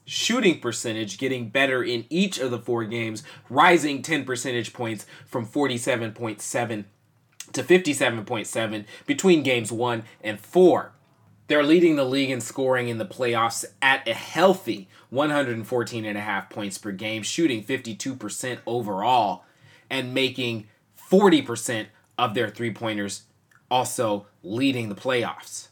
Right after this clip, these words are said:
They outscored the Blazers by nine points per game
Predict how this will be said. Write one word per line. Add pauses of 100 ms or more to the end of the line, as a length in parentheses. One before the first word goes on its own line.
They
outscored
the
Blazers
by
nine
points
per
game